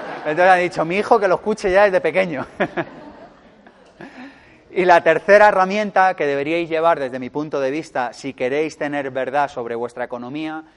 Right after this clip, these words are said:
es un control de ingresos y gastos el primer lunes o el primer día de cada mes. ¿Y qué es esto? Es recopilar todos los ingresos y los gastos que has tenido en el último mes y apuntarlos en un Excel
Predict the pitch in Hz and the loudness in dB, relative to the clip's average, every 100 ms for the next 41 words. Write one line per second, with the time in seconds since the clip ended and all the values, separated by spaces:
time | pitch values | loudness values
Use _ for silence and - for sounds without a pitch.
0 | _ 147 165 160 147 139 143 139 135 131 | _ -14 -12 -8 -8 -6 -6 -6 -6 -8
1 | 135 135 143 - 123 139 - 147 147 _ | -6 -6 -8 -12 -8 -8 -6 -10 -10 _
2 | _ 131 123 120 127 131 131 135 135 131 | _ -14 -14 -12 -8 -8 -8 -8 -10 -14
3 | - 120 113 117 127 117 123 120 107 101 | -14 -14 -12 -12 -10 -8 -6 -6 -8 -12
4 | 101 101 - _ _ _ 131 151 151 151 | -12 -16 -20 _ _ _ -8 -6 -4 -4
5 | 147 139 143 135 139 139 143 - 156 170 | -4 -2 -2 -4 -2 -2 -2 -2 -2 0
6 | 165 156 147 147 143 139 139 135 123 151 | -2 -8 -10 -8 -8 -10 -8 -8 -4 -4
7 | - 110 - 131 - 135 131 113 123 135 | -6 -14 -10 -10 -8 -10 -10 -10 -10 -8
8 | 147 139 139 147 _ _ _ 127 123 - | -8 -8 -8 -12 _ _ _ -4 -4 -4
9 | 123 117 143 147 135 135 131 143 - 139 | -8 -4 -2 -2 -6 -8 -8 -10 -6 -6
10 | 139 | -6